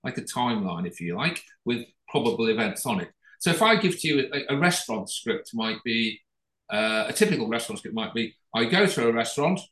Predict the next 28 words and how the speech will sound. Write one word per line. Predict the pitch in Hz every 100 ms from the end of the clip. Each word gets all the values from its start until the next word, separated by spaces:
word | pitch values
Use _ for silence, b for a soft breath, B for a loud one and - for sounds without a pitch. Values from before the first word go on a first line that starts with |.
| _ -
action | 131 - 120 113
one, | 139 165 107
I | 120 190
open | 185 123
the |
door, | 113 123 156 156
action | 120 - 113 107
two, | 120 131 170 - b b b -
I | 110
go | 170 170 156
in, | 143 175 180 -
action | 110 - 120 113 -
three, | 151 160 -
I | 120 131
look | 165 - -
for | 127
a |
maitre | 131 143 - 117
d', | 143 175 139
action | 113 - 110
four, | - 139 160 156
I | 120
ask | 120 147 -
to | 117
be | 117
taken | 123 117
to | 107
a | 107